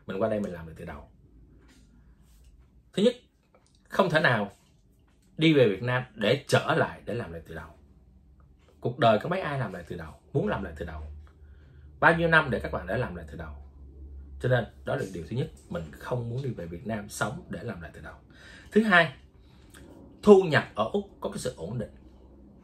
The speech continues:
Ổn định. Bây giờ giả sử như các bạn thất nghiệp,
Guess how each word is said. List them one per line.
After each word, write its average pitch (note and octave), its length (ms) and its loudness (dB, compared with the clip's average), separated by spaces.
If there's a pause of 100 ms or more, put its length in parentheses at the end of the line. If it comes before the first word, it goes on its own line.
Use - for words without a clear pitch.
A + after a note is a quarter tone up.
(520)
Ổn A2+ 200 -2
định. - 120 -4 (680)
Bây G3+ 140 10
giờ C3 280 8 (280)
giả C3 140 6
sử C3 240 6
như G3 120 4
các - 140 4
bạn - 180 0
thất - 160 -4
nghiệp, - 220 2